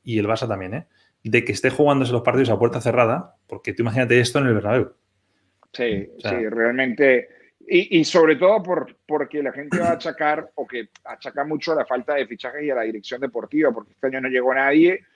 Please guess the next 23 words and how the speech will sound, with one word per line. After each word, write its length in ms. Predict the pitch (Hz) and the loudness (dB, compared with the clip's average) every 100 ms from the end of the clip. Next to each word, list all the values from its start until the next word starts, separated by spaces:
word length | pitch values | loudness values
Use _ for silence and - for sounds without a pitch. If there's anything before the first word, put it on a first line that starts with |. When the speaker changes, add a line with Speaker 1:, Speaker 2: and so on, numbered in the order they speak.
| _ _ | _ _
Speaker 2:
y 120 | 147 139 _ _ _ _ | -2 -2 _ _ _ _
porque 220 | 151 147 143 | 0 2 2
yo 120 | 131 | 0
creo 260 | 165 175 165 | 2 2 2
que 120 | 147 | -8
sí 300 | - 151 175 | -8 -4 -2
hacían 380 | - 165 156 160 | 0 -2 -2 -2
falta 260 | 143 143 | -2 -2
hombres. 360 | 135 117 - - _ _ _ _ | -6 -8 -12 -20 _ _ _ _
No 220 | 127 151 160 | -2 0 2
solamente 540 | 175 165 160 156 151 | 0 0 -2 -2 -2
un 100 | 151 | -2
hombre 280 | 147 143 139 | 0 0 2
arriba 420 | 135 156 160 151 | 2 4 4 2
en 60 | 139 | 0
la 100 | 127 | -2
delantera, 880 | 127 120 113 151 160 156 151 151 139 | -2 -4 -4 0 0 0 -2 -2 -6
sino 320 | - 123 127 | -10 -10 -6
también 300 | 135 135 139 | -6 -6 -4
alguien 400 | 139 135 139 131 | -4 -2 -4 -4
en 100 | 120 | -6
el 160 | 113 | -6
fondo. 680 | 101 156 165 156 156 160 - | 0 2 2 2 4 4 0